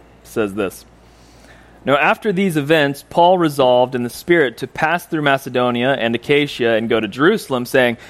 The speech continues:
'After I have been there, I must also see Rome.' And having sent into Macedonia two of his helpers, Timothy and Erastus, he himself stayed in Asia for a while." About that time there arose no little disturbance concerning the way, for a man named Demetrius,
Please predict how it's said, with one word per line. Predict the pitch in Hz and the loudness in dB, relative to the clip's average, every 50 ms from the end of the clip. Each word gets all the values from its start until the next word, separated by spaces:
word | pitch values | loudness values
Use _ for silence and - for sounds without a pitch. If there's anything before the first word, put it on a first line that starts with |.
| - - - | -20 -14 -6
'After | - 123 156 175 - - 156 | -2 -2 -2 -2 0 2 2
I | 143 | 2
have | 135 131 135 143 | 2 2 0 0
been | 180 196 185 | 0 0 2
there, | 160 147 135 | 2 2 2
I | 131 131 | 2 2
must | 131 131 127 - - - | 2 0 0 0 -2 0
also | 139 143 160 160 - 147 | 2 2 2 2 -2 -6
see | 135 - - 131 120 | -6 -6 -6 -6 -4
Rome.' | 113 120 147 165 151 123 110 107 107 - - - - - - - - | 0 2 2 2 2 0 -2 -6 -8 -14 -20 -20 -20 -20 -18 -12 -8
And | 131 143 | -4 0
having | 165 165 165 170 165 | 0 0 0 -2 -4
sent | - - - 214 233 233 | -6 -4 -2 -2 0 0
into | 190 185 185 | 0 0 2
Macedonia | 170 165 160 156 - 151 147 147 151 147 139 - | 2 2 2 0 0 -2 -2 -2 0 0 -2 -4
two | - - - 196 | -4 0 2 4
of | 185 170 | 4 4
his | 151 139 - | 2 -2 -2
helpers, | - 180 175 185 - 139 120 120 - | 0 2 2 2 2 0 0 0 0
Timothy | - - 175 170 170 - 170 160 | -2 -2 0 0 0 0 0 0
and | 143 127 | 0 0
Erastus, | 120 123 139 160 175 170 - - - 117 117 - - | 0 0 0 0 0 -2 -2 -2 -2 -2 -2 -2 -4
he | 147 131 | -6 -4
himself | 123 170 151 135 131 - - - 214 202 190 175 - - - | -4 -4 -6 -6 -6 -6 -2 2 4 4 4 2 0 -6 -20
stayed | - - - 175 165 156 143 135 | -20 -6 0 2 4 4 4 4
in | 135 127 120 - - | 2 -2 -4 -2 0
Asia | 147 170 190 196 160 143 135 120 | 4 4 4 4 2 0 -2 -2
for | 117 - 127 120 | -2 0 0 2
a | 123 | 2
while." | 120 135 151 160 147 120 95 90 - - - - - - - - - - - - - - - - - - | 4 4 4 4 2 2 0 -4 -6 -12 -20 -20 -20 -20 -20 -20 -20 -20 -20 -20 -20 -20 -20 -16 -10 -2
About | 135 156 196 220 214 - | 2 2 4 2 2 2
that | 214 190 165 - | 2 2 2 0
time | - - 220 208 202 202 196 185 | -2 -2 0 2 2 2 2 2
there | 170 160 147 143 | 4 4 4 4
arose | 135 139 147 151 156 156 156 147 147 | 4 4 4 6 6 4 4 2 0
no | 147 151 160 170 | 2 4 4 4
little | 160 156 160 170 180 175 165 | 4 4 4 4 4 4 2
disturbance | 156 143 - - - 170 175 185 175 156 135 131 - - - - - | 0 -2 -4 -2 0 2 2 4 4 2 0 -2 -6 -14 -18 -16 -12
concerning | - 143 127 - - 165 165 160 147 131 | -10 -10 -6 -2 0 2 2 2 0 -2
the | 123 117 | -2 0
way, | 123 143 170 160 135 120 123 131 | 2 4 4 4 6 4 4 2
for | 131 - - 139 131 | 2 0 0 0 0
a | 135 | 2
man | 147 151 165 165 165 160 | 2 2 4 4 2 2
named | 151 143 143 139 139 135 131 | 2 0 0 0 0 -2 -2
Demetrius, | 127 135 160 196 202 - - 139 117 120 123 123 - - | 0 2 2 0 0 0 2 4 4 6 4 4 0 -6